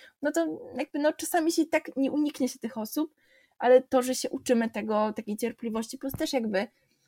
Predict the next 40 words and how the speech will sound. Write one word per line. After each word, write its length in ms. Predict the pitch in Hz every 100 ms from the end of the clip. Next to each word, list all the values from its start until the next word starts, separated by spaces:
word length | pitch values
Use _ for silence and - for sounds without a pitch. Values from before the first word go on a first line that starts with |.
| _
jeśli 200 | - -
jakaś 240 | 269 262 269
osoba 480 | - - 226 226 254
wywołuje 480 | 220 214 240 240 226
w 80 | 233
nas 180 | 220
jakąś 200 | - - -
ogromną 540 | 208 196 226 220 196
frustrację 640 | 208 202 - 214 196 - 202
czy 120 | -
coś 220 | 196 208
tam, 240 | - 285 302 _ _ _ _ -
no 140 | 269 294
to 100 | 311
też 200 | 370 359
nie 80 |
do 80 | 269
końca 260 | 254 208 185
o 20 |
to 100 | -
chodzi, 200 | 180 208
bo 100 | 208
mamy 260 | 247 311 294
prawo 300 | 269 208 202
nie 140 | 175
lubić 300 | 196 202 -
czegoś, 320 | 233 208 208
może 160 | 214 208
nam 120 | 196
się 100 | 262
coś 180 | 269 262
nie 80 | 269
podobać, 380 | 226 196 226
to 60 | -
nie 80 | 233
o 40 |
to 100 | -
chodzi, 280 | 240 233 240
że 120 | 233
mamy 320 | 214 202 208